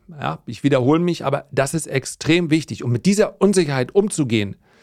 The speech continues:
das ist gar nicht so einfach. Das ist aber die ganz große Aufgabe. Und in so einer Unsicherheit Setups zu erstellen in einzelnen Werten, ohne sich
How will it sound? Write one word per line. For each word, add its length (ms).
das 160
ist 240
gar 200
nicht 200
so 320
einfach. 520
Das 180
ist 120
aber 200
die 180
ganz 500
große 560
Aufgabe. 600
Und 240
in 120
so 140
einer 320
Unsicherheit 640
Setups 600
zu 140
erstellen 560
in 200
einzelnen 640
Werten, 360
ohne 360
sich 240